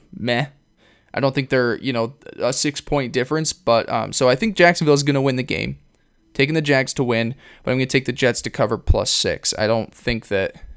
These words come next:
you know, um, I don't think that Sam Darnold and Le'Veon Bell will be able to do much against the Jags defense.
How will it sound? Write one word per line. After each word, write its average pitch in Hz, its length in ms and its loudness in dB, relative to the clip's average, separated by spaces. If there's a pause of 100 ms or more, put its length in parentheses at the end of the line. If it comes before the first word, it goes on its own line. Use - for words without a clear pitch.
you 127 120 -6
know, 110 260 -4 (960)
um, 50 560 -6 (2250)
I 135 60 4
don't 151 100 4
think 139 140 -2
that 110 100 0
Sam 120 200 2
Darnold 127 360 2 (180)
and 120 180 -4
Le'Veon 110 300 0
Bell 160 180 8
will 156 80 6
be - 240 -4
able 117 140 -2
to 110 80 -8
do 120 120 -4
much 117 220 -4
against 104 200 -8
the - 80 -8
Jags - 320 -8
defense. 185 680 -2